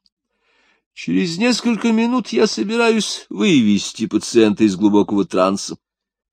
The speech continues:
На вид он будет обычным проснувшимся человеком, но его сознание будет иметь минимум представлений о том, что происходит. Его эмоциональное отношение к нам будет как у двухлетнего ребенка,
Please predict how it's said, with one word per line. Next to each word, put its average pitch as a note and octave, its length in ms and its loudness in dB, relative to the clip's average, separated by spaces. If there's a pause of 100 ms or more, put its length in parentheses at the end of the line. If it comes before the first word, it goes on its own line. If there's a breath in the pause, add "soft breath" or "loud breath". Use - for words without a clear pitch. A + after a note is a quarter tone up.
(640)
На D#3 260 2
вид C4+ 280 0
он B3 200 2
будет A#3 540 -4
обычным F#3 640 -2
проснувшимся C#3+ 760 -2
человеком, G2+ 560 0 (440)
но G#2+ 280 4
его A3 240 6
сознание F#3+ 600 2
будет F3+ 240 -6
иметь F#3 260 -2
минимум F#3 640 2
представлений E3 800 -2 (200 soft breath)
о C3 120 0
том, C3 220 0
что A2+ 200 -6
происходит. A2+ 540 -4 (480)
Его G2 200 4
эмоциональное G3 880 2
отношение D#3+ 520 -4
к - 80 -14
нам B2 240 2 (240 soft breath)
будет C4 320 2
как - 180 0
у F#3 80 0
двухлетнего C#3+ 680 0
ребенка, A2+ 460 0